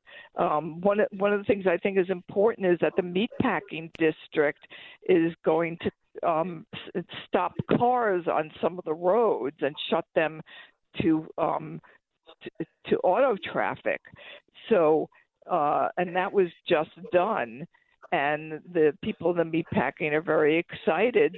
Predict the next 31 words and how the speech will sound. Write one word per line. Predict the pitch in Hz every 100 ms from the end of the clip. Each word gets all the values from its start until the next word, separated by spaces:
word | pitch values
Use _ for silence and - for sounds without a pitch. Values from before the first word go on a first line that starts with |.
| -
for | -
the | 175
retailers | 165 196 262 - 190 147 147 160 -
because | 156 180 160
it'll | 175 160 175
be | 170
more | 180 180 165 170
like | 160 160
a | 165 - -
stroll | - 190 185 196 190
around | 170 165 147 147 160 165 151
without | 170 160 147 165
having | 180 147 160 156
to | 175
worry | 170 180 180 190 170 151 - - - -
on | 156 151
those | 156 151 147
narrow | 165 156 147 151 143 -
sidewalks | 208 190 196 202 135 107 104 - - -
that | 139 -
there's | 131 - -
too |
many | 156 147 135 -
people, | - 196 - 147 139 - - - -
like | - 143
around | 156 156 151
the | 151 -
Standard | - 143 156 156 156
Hotel | 165 160 - 240 196 196 185 185
and | 156
on | 147